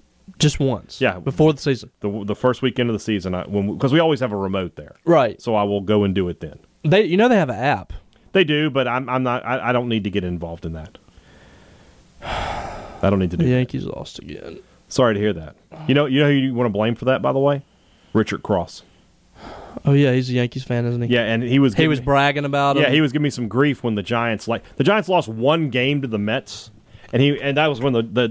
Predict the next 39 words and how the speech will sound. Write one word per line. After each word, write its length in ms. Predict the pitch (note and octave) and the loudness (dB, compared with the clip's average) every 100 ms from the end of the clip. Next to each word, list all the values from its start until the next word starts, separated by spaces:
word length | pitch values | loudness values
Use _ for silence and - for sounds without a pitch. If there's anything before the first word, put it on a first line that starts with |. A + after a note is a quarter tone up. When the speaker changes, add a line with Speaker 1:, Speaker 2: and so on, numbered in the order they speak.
| G#2+ | 0
Speaker 2:
that 300 | A#2 A2 A2 | -4 -2 0
Yankees 380 | A#2 B2 B2 A2 | 0 0 0 2
were 60 | |
in 60 | A#2+ | 2
the 60 | |
middle 280 | G#2 A2+ A#2 | 4 4 4
of 60 | A2+ | 2
that 120 | A2 | 0
big 120 | G#2+ | -2
winning 260 | G2 G#2+ A#2+ | -2 -2 -2
streak. 420 | - C3+ C3+ - - | -2 -2 -2 -4 -2
Speaker 1:
Mm-hmm. 320 | C3+ C3 A#2+ | 2 4 2
Speaker 2:
He's 120 | G#2 | 0
like, 140 | F#2+ | 0
"I 220 | A2+ E3+ G#3 | 4 4 4
just, 160 | D3 C3 | 0 -6
I 80 | |
don't 180 | B2+ E3 | -4 -2
see 140 | D3+ F#3+ | 2 4
it 80 | |
with 120 | E3+ D3+ | 4 2
the 60 | |
Giants. 400 | B2 E3 F3+ E3 | 2 4 4 2
They're 80 | D#3+ | 0
not 100 | E3+ | 0
gonna 140 | E3+ E3 | 2 2
be 100 | E3+ | 0
any 140 | E3 | 0
good. 240 | C3 E3 D#3+ | 2 4 4
They're 100 | E3 | 2
falling 320 | E3 E3 C#3 | 2 4 2
apart. 380 | - D3+ E3 A2 | 4 4 4 2
The 60 | |
Yankees 440 | A2+ D#3 G3+ D#3+ A#2 | 0 2 2 -2 -4
are 40 | |
the 60 | B2 | -6
team 240 | - C#3 | -4 -4
coming 240 | B2+ C3 C3 | -2 0 2
up." 240 | D3 - | 2 0